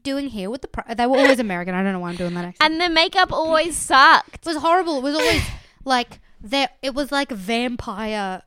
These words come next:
Speaker 2: Cakey.
Speaker 1: makeup.
Speaker 2: Yeah.
Speaker 1: It was horrific. The eyes were always, like,
Speaker 2: The mascara was always really gluggy.
Speaker 1: It's like, has anybody ever heard of a natural look? Why are we doing, like,
Speaker 2: <laughs>
Speaker 1: from eyelid to eyebrow
Speaker 2: <laughs>
Speaker 1: emerald green glitter?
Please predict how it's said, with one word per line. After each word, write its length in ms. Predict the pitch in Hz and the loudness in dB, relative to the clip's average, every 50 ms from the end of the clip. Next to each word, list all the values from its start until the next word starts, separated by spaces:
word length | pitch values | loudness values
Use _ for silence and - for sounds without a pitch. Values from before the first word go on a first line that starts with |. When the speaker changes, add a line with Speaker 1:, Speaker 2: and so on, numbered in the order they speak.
| _ - | _ -16
Speaker 2:
Cakey. 540 | - - 240 247 - - 262 254 240 240 214 | -14 -12 -10 -12 -12 -12 -10 -8 -8 -6 -4
Speaker 1:
makeup. 640 | 220 220 220 233 226 - 226 220 214 202 196 - - - _ _ | -4 -4 -4 -6 -6 -6 -4 -4 -4 -4 -6 -10 -16 -20 _ _
Speaker 2:
Yeah. 380 | - 226 220 214 220 208 202 190 | -16 -12 -8 -6 -4 -4 -4 -4
Speaker 1:
It 20 | |
was 120 | 254 262 240 | -4 -4 -4
horrific. 500 | 247 277 269 269 277 277 269 - 233 208 | -4 -4 -2 -2 -2 -2 -4 -4 -6 -8
The 140 | - - - | -8 -6 -4
eyes 220 | 233 240 262 269 | -4 -4 -4 -4
were 120 | 254 294 294 | -6 -6 -6
always, 360 | 285 285 285 269 262 233 - | -6 -4 -6 -6 -8 -8 -10
like, 220 | 214 180 - _ - | -12 -14 -14 _ -14
Speaker 2:
The 100 | 254 254 | -12 -10
mascara 600 | 247 247 - - - 254 254 254 262 262 262 254 | -10 -10 -10 -4 2 6 8 8 10 10 8 6
was 120 | 233 220 233 | 4 2 -2
always 240 | 240 254 247 214 | -4 -6 -6 -6
really 220 | 226 247 269 262 226 | -4 -4 -4 -6 -8
gluggy. 640 | 190 208 202 196 208 220 233 226 240 240 233 233 240 | -8 -8 -4 -2 -2 -2 -2 -4 -6 -8 -8 -6 -6
Speaker 1:
It's 60 | 247 | -6
like, 100 | 320 - | -4 -4
has 100 | - 311 | -4 -4
anybody 260 | 370 403 403 453 453 453 427 | -4 -4 -2 -2 -2 -2 -2
ever 100 | 381 320 | 0 0
heard 100 | 359 339 | 0 0
of 60 | 302 | 0
a 60 | 302 | -2
natural 440 | 254 240 240 254 - - - 285 262 | -2 -2 -4 -4 -4 -6 -6 -8 -6
look? 200 | 233 277 320 - | -4 -6 -4 -4
Why 180 | 359 330 339 370 | -2 0 0 2
are 80 | 392 | 2
we 100 | 427 453 | 2 0
doing, 280 | 440 453 427 403 381 370 | 0 0 0 -2 -2 -2
like, 200 | 349 330 277 277 | -2 -2 0 2
Speaker 2:
<laughs> 300 | 539 466 - - - - | 2 2 0 -2 -6 -4
Speaker 1:
from 380 | - 285 269 277 262 254 254 240 - - - - - - - | -2 0 2 2 2 0 -4 -8 -10 -12 -20 -20 -16 -6 0
eyelid 680 | 233 254 269 277 285 285 262 269 254 247 208 240 240 - _ _ - | 2 4 4 4 2 2 0 0 0 0 -2 -4 -6 -8 _ _ -8
to 360 | - 277 269 254 254 240 226 - _ _ _ _ _ _ _ - | -4 0 0 0 0 -2 -4 -8 _ _ _ _ _ _ _ -4
eyebrow 800 | 208 226 233 240 226 190 226 240 226 220 220 214 208 208 202 - - - - 480 | 0 2 2 2 0 0 0 2 2 4 4 2 2 0 -2 -6 -12 -10 -4 -2
Speaker 2:
<laughs> 260 | 554 - - - - | -2 -2 -2 -2 -2
Speaker 1:
emerald 540 | 254 262 262 254 254 262 247 240 247 196 - | 0 0 2 2 0 0 -2 -2 -4 -6 -4
green 380 | - 240 220 220 233 226 226 220 | -2 -2 0 0 -2 -4 -6 -8
glitter? 300 | - 208 220 208 - | -8 -8 -8 -6 -4